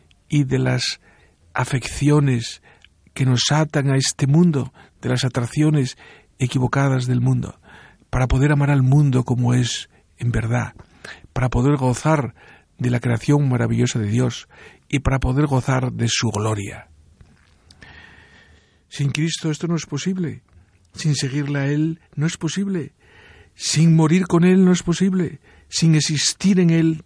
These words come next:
no es posible. Haremos nuestras teorías, nuestras morales, haremos nuestras sabidurías y nuestras fórmulas. Pero no saldremos de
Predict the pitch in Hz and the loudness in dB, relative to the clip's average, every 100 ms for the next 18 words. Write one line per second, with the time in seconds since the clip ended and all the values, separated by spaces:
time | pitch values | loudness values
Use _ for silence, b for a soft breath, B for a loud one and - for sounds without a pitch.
0 | - 147 147 160 147 - 127 131 127 - | -2 2 4 2 0 -6 -8 -6 -8 -12
1 | - _ b b b b b 117 135 170 | -20 _ b b b b b -2 2 4
2 | 180 165 156 147 139 - 139 131 170 175 | 2 2 -2 -2 -4 -2 -2 0 0 0
3 | 165 151 143 135 120 131 131 123 151 170 | -2 -4 -4 -4 -6 -4 -2 0 0 0
4 | 170 - B B B B B B B 127 | -2 -6 B B B B B B B 0
5 | 156 170 165 156 151 151 147 131 139 127 | 2 2 2 0 -2 0 0 0 -2 0
6 | - 139 135 135 151 180 175 165 165 - | 0 0 2 2 2 2 2 -2 -4 -12
7 | B B B B - 147 143 135 - 135 | B B B B -4 0 2 0 0 -2
8 | - 127 120 104 71 - - - _ b | -2 -2 -2 -4 -8 -12 -16 -20 _ b
9 | b b b b b _ _ _ - 139 | b b b b b _ _ _ 0 2
10 | 135 131 127 123 - b b b b b | 2 0 0 -2 -6 b b b b b
11 | _ _ _ _ _ 135 131 135 131 113 | _ _ _ _ _ -2 0 0 0 0
12 | 127 151 143 131 - b b b - 131 | 0 2 2 0 -6 b b b -12 -4
13 | 131 131 123 | 0 2 0